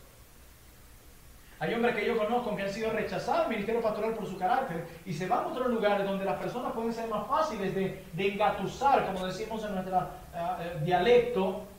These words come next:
y se van allí para que los nombren como pastores, personas que ignoran la Biblia, personas que no conocen la Escritura, y ellos mismos se autonombran pastores.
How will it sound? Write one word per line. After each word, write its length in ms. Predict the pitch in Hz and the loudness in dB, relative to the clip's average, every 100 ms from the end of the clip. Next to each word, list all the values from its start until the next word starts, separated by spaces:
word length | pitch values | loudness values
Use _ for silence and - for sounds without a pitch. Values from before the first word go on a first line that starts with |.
| - - | -20 -20
y 80 | 202 | -12
se 140 | 175 220 | -4 0
van 220 | 285 320 | 0 2
allí 260 | 262 240 | 0 0
para 220 | 226 214 214 | 2 2 2
que 80 | |
los 100 | 208 | 0
nombren 320 | 196 - - - | 2 2 2 0
como 180 | 196 | 0
pastores, 380 | 190 165 175 160 | 0 -2 0 -2
personas 400 | 175 180 240 233 | -2 -2 0 0
que 80 | 190 | 0
ignoran 300 | 175 220 277 | 0 0 0
la 100 | 269 | -2
Biblia, 260 | 240 240 240 | 0 2 0
personas 320 | 190 208 202 | 0 -4 -6
que 100 | 180 | -4
no 180 | 214 240 | -2 -2
conocen 300 | 247 233 240 | -4 -2 -2
la 60 | |
Escritura, 480 | 233 202 214 208 214 - - | -2 -6 -4 -2 -2 -6 -6
y 80 | 175 | -2
ellos 220 | 240 269 | 0 0
mismos 280 | 240 247 247 | 0 -2 -2
se 60 | 233 | -2
autonombran 640 | 202 208 190 302 294 - | -2 -2 0 2 2 2
pastores. 540 | 175 - 320 - - | 2 4 4 4 -4